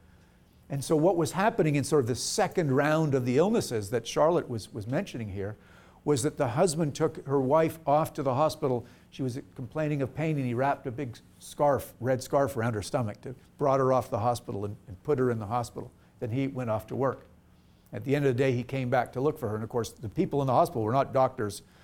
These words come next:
They were street people that were trying to care for these people, and they were just giving them all kinds of drugs like laudanum and so on to help them ease the pain, the suffering for the last few hours of their life. And this man came back from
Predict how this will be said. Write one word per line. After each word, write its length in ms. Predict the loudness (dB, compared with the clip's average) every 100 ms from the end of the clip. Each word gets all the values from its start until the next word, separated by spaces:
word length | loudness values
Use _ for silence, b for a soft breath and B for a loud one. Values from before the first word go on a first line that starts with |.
| b b
They 80 | 0
were 100 | 0
street 320 | 2 2 2
people 260 | 2 0 0
that 60 | -4
were 80 |
trying 160 | -4 -6
to 60 | -4
care 220 | -2 -2
for 80 | -2
these 120 | -4
people, 280 | -4 -2 0
and 80 |
they 60 | 2
were 120 | 2
just 180 | 0 0
giving 280 | 2 4 2
them 160 | 2
all 140 | 2 0
kinds 300 | 0 -2 -2
of 140 | -6 b b b -6
drugs 300 | 2 2 2
like 140 | -2 -2
laudanum 500 | 2 2 2 -2 -4
and 140 | -6
so 180 | -4 -4
on 160 | -4 -6
to 140 | -10 -12 -8
help 200 | -6 -6
them 100 | -4
ease 220 | -2 0 -2
the 80 |
pain, 340 | -6 -4 -4 -4
the 80 | -2
suffering 400 | 0 0 -2 -8
for 80 |
the 60 | -2
last 240 | -2 -2
few 120 | -2 0
hours 300 | 0 0 -4
of 120 | -4
their 120 | -2
life. 320 | -2 -6 -12 -20 -20 -20 -20 -20 -20 -20 b b b b b
And 120 | 0
this 120 | 0 2
man 260 | 4 4
came 220 | 4 6
back 280 | 8 8 6
from 320 | 4 4 4